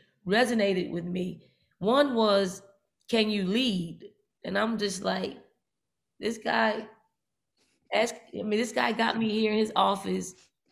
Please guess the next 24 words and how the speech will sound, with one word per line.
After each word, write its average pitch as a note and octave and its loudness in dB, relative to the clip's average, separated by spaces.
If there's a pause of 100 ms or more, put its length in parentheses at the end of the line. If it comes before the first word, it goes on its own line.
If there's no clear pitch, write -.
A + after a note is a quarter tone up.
(260)
Like, A3 2 (460)
you G#3 -4
know, G#3+ -2
I'm, G3+ 0
I'm, F#3 -2
I'm F#3+ -2
usually C#4 2
the F#3+ 0
captain. A3 2
I'm F#3 -2
a F3+ 0
point A#3 0
guard. F#3+ 4
So, F#3 0 (400)
you G3+ 0
know, G3+ 2
I G3 4
have A3+ 2
some A3 0
type A3 2
of F3+ -4
leadership A3 -2
skills. F#3+ 0
I'm, F#3+ 0